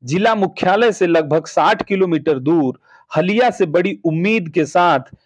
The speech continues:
इंद्र बहादुर पटेल अपनी बेटी को अस्पताल लेकर आए थे, लेकिन डॉक्टर की लापरवाही ने उन्हें सोचने को मजबूर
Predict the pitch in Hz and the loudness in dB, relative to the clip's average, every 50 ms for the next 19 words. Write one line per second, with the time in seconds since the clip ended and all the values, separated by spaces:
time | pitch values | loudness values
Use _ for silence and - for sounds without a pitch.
0 | _ _ _ - 180 180 185 165 160 143 139 143 165 180 175 202 190 160 - 165 | _ _ _ -4 -2 -2 0 0 0 0 2 2 2 2 2 0 0 0 0 -2
1 | 151 - 175 180 180 160 143 127 123 - _ _ _ - 135 143 139 165 170 175 | 0 2 2 2 2 2 0 -2 -4 -8 _ _ _ -4 -4 -4 -2 -2 -4 -2
2 | 143 131 151 165 170 156 165 202 208 180 - 170 160 - 147 143 139 - - 139 | -2 0 0 0 0 0 -2 -6 -6 -2 -2 -2 0 0 0 -2 -2 -2 -4 -2
3 | 131 160 165 180 175 151 143 139 135 147 131 131 127 135 139 127 127 - - 113 | 0 2 2 2 2 2 0 0 2 2 2 4 4 2 2 0 -2 -6 -8 -10
4 | 107 - _ _ _ _ - 143 156 202 208 208 202 202 202 196 190 190 _ _ | -10 -14 _ _ _ _ -6 -2 0 0 0 0 -2 -4 -4 -4 -6 -10 _ _
5 | _ _ - 131 160 170 185 185 - - 247 240 185 - 196 180 170 170 165 - | _ _ -2 0 2 2 2 2 0 0 0 0 0 0 0 2 2 2 2 2
6 | 165 156 156 147 147 151 185 208 185 151 131 117 113 123 _ _ _ _ - 151 | 2 2 4 4 4 2 2 0 0 0 -2 -2 -4 -8 _ _ _ _ -6 -2
7 | 151 160 170 156 165 - - 170 175 170 - 202 196 208 185 - 151 147 135 135 | 0 0 0 -2 -2 -2 0 0 0 0 0 0 0 0 0 2 0 0 0 2
8 | 135 139 127 120 127 131 139 139 127 | 2 0 0 0 0 0 0 0 -2